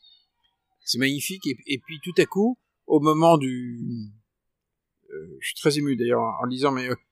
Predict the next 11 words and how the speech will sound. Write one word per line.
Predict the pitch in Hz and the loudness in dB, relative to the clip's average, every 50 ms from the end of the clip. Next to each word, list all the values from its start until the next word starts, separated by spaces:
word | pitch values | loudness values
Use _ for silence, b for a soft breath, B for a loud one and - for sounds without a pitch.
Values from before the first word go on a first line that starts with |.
| _ _ _ - | _ _ _ -4
euh, | 107 117 110 107 107 95 - 73 - 117 107 - - - | -2 -2 0 0 -2 -2 -4 -6 -10 -18 -20 -16 -10 -2
au | 143 | 2
moment | 143 147 147 151 | 2 4 6 6
du | 143 135 | 4 6
confinement, | - 147 135 - 139 139 143 147 165 180 220 240 - _ _ _ _ _ _ _ _ _ _ | 6 4 4 4 4 2 4 6 6 8 6 6 2 _ _ _ _ _ _ _ _ _ _
euh, | - 107 117 | -18 -8 -4
les | 127 131 | -2 0
gens | 135 151 | 2 2
se | 143 - 135 | 2 2 2
sont | - 147 135 | 2 4 4
rués, | 131 143 147 147 147 135 | 6 8 8 10 10 8